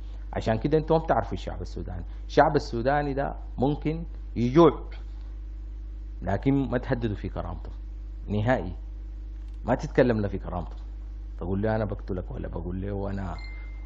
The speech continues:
آه، كم راجل أطلع لي"، أي حاجة ولا الكرامة. لمتين انتوا يعني بتهينوا في الشعب ده؟ من تسعة وثمانين من انقلابكم ده اللي عملتوه وطرحتوا مشروعكم ال-،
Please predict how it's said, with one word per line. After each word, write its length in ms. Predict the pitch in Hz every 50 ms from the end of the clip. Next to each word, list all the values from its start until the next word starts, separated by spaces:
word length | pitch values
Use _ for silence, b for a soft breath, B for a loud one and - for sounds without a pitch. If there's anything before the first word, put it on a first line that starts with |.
| B - - -
آه، 1080 | - - 52 50 50 50 - - - - - - - - - - - - - - - -
كم 180 | - 101 98 98
راجل 320 | 104 110 107 104 98 92
أطلع 260 | - - - 95 82 85
لي"، 160 | 87 95 90 - - - - - - - - - - - - - - - - - -
أي 240 | 135 151 151 131 -
حاجة 400 | - 123 135 147 143 151 156 139
ولا 480 | 110 107 110 127 139 143 143 151 - - - - - -
الكرامة. 540 | 95 - - 98 98 104 104 101 92 78 - - - - - - - - - - - - - - - - - - - - - -
لمتين 460 | 104 123 135 143 - 202 220 220 196
انتوا 280 | 170 151 123 - 120 110
يعني 340 | 104 95 95 95 92 95 95 - - - - - - - - - - - -
بتهينوا 380 | 110 113 - 123 151 170 175 147
في 100 | 117 -
الشعب 360 | 98 - - 110 95 95 95
ده؟ 120 | 92 95 95
من 220 | 95 98 101 104
تسعة 320 | - 151 160 180 160 147
وثمانين 420 | 131 120 135 123 123 123 139 151 156
من 220 | 139 120 110 107
انقلابكم 560 | 101 98 110 113 127 135 135 - 117 107 107
ده 140 | 110 120 123 - B B B B B
اللي 100 | 95 98
عملتوه 560 | 90 104 107 104 101 95 - 135 127 113 104 107 - B B B B B B B
وطرحتوا 420 | - 90 - 123 135 - - 143 127
مشروعكم 560 | 110 101 120 135 135 - - - 117 107 95
ال-، 240 | 90 87 85 85